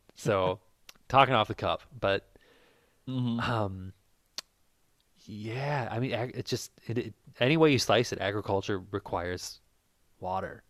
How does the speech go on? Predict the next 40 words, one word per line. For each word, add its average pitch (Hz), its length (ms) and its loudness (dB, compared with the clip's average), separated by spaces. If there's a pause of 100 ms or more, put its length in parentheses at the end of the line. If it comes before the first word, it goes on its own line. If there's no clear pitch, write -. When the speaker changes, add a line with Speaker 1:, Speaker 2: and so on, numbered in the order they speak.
(100)
Speaker 1:
You 104 80 -10
know 101 60 -8
what 101 60 -10
I'm 101 60 -12
Speaker 2:
Mm-hmm. 110 240 -2
Speaker 1:
saying? 117 120 -8 (580)
Um, 92 480 -4
Speaker 2:
Mm-hmm. 127 80 -4 (540)
Speaker 1:
I 113 60 -6
wonder, 147 460 2 (840)
it'd 131 100 0
be 147 120 4
interesting 180 360 2
to 170 80 0
see 165 140 0
their 156 100 2
plans. 92 640 -4 (180)
Um, 95 420 -4 (920)
and 110 120 -6
then, 107 120 -4
yeah, 123 220 -4
like, 95 200 -6
is 101 140 -4
there, 101 380 -2 (560)
is 110 160 -4
there 104 180 2
a 98 60 2
way 95 180 0
to 101 80 -2
do 95 220 -4
it 90 100 -6
better? 104 420 0
I, 92 160 -2 (340)
yeah, 92 200 -6
I - 20 -4
don't 98 160 -4
know. 104 280 -2 (600)
Um, 87 440 -8 (340)
Speaker 2:
Yeah, 110 280 -2 (120)
as, - 360 -6